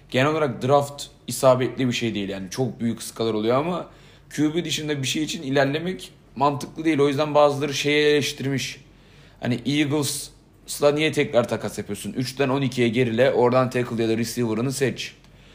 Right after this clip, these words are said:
Ama bence bu mantıklı değil çünkü bunu ben tek bir takas hamlesi olarak düşünüyorum. Üçten altıya geriliyorsun. Önünden büyük ihtimalle dört Q B gidecek çünkü dört ya da beşin takas olma ihtimali de var. Yani on-, o da çok büyük bir ihtimal.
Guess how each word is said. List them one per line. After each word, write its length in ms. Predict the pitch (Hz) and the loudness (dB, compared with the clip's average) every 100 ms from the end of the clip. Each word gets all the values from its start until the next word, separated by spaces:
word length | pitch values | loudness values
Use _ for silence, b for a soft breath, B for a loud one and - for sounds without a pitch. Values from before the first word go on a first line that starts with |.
| B B B | B B B
Ama 200 | 160 180 | 2 2
bence 320 | 185 185 175 170 | 2 0 -2 -2
bu 120 | 196 | -2
mantıklı 600 | - 151 160 - - 165 | 2 2 2 -4 -10 -8
değil 140 | 196 | -6
çünkü 280 | 175 160 151 | -6 -8 -6
bunu 180 | 165 175 | -4 -2
ben 240 | 190 - | -2 -2
tek 320 | - 185 180 135 | 0 0 0 -2
bir 260 | 123 - | -2 -2
takas 340 | 131 127 123 120 | -2 -2 -2 0
hamlesi 380 | 117 113 110 | 0 0 0
olarak 260 | 110 107 - | 0 0 -2
düşünüyorum. 320 | - 147 165 | -6 -6 -4
Üçten 300 | 160 - 175 | -6 -2 2
altıya 320 | 160 147 170 | 2 2 0
geriliyorsun. 680 | 160 143 147 160 139 123 123 - B B B B | 0 0 2 0 0 -4 -6 -10 B B B B
Önünden 400 | 135 151 156 165 | 2 4 2 0
büyük 120 | 170 - | -2 -4
ihtimalle 460 | - 156 156 135 | -2 0 0 2
dört 300 | 151 143 - | 2 2 -2
Q 200 | 151 143 | -2 0
B 60 | 147 | 0
gidecek 440 | 135 120 127 131 | 0 -2 -2 -2
çünkü 520 | 131 131 139 147 143 B - - | -2 -2 0 -2 -4 B -6 2
dört 220 | 139 139 | 2 2
ya 100 | 143 | 0
da 120 | 139 | 2
beşin 260 | 143 143 135 | 2 0 -2
takas 320 | 131 131 131 | -2 -2 -2
olma 200 | 139 139 | 0 0
ihtimali 440 | 131 - 131 135 | -2 0 2 4
de 80 | 135 | 4
var. 300 | 101 117 - - - - - - - | 2 0 -6 -16 -20 -20 -20 -12 -2
Yani 160 | 113 | 0
on-, 180 | 104 120 | 0 0
o 160 | 113 131 | 0 2
da 100 | 135 | 0
çok 240 | 123 - | -2 -4
büyük 180 | 110 - | -8 -8
bir 40 | |
ihtimal. 340 | - 98 98 | -14 -6 -4